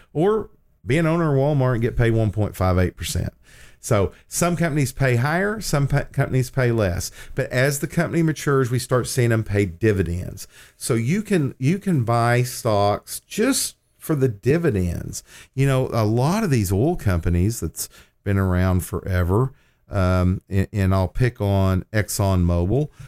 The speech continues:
Most of us know who that is. ExxonMobil pays a five point eight six percent dividend based on today's stock price. Hey, that's a great dividend. So,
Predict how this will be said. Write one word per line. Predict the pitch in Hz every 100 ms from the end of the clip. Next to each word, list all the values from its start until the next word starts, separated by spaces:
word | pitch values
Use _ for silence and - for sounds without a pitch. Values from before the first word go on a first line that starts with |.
| _
Most | 95 95 -
of | 95
us | 87 -
know | 92 90
who | 90
that | 85 85
is. | 85 87 117 127 - - - -
ExxonMobil | 123 - 139 113 104 101 131 -
pays | 98 104 120
a | 160 156 - _ _
five | - - 95 120 143
point | 131 127 -
eight | 98 101 -
six | - 113 -
percent | - 123 135 -
dividend | 104 135 185 101 87 92
based | 92 92 -
on | 101
today's | 104 92 87 92 107 - - _
stock | - 127 131 104
price. | 92 82 - - - _ _
Hey, | - 330 330 180 -
that's | - 190
a | -
great | 117 95 110 107 -
dividend. | 110 151 160 98 85 - - - -
So, | - 123 107